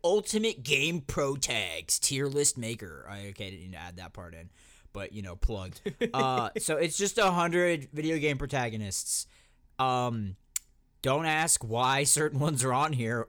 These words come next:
Speaker 1: I don't know. Uh, there's really no rhyme or reason for which ones are chosen. Um, but we're gonna kinda go f-,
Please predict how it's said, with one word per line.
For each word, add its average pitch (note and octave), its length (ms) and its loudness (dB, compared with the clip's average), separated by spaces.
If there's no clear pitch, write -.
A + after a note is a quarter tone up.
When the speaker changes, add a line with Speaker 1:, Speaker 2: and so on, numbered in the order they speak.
Speaker 1:
I F#2 160 -2
don't A2 180 -4
know. F#2+ 360 -8
Uh, G2+ 200 -4
there's A2+ 280 -4
really D3+ 300 0
no C3+ 220 2
rhyme B2 320 0
or A#2 80 -4
reason A2+ 420 -4
for A#2+ 160 -6
which G#2+ 300 -4
ones G#2+ 340 -6
are G2+ 160 -10
chosen. A#2 560 -8
Um, G2+ 580 -6
but A#2+ 180 -2
we're C3 120 -4
gonna C#3 180 0
kinda C#3 280 0
go C3 200 2
f-, A2+ 120 -10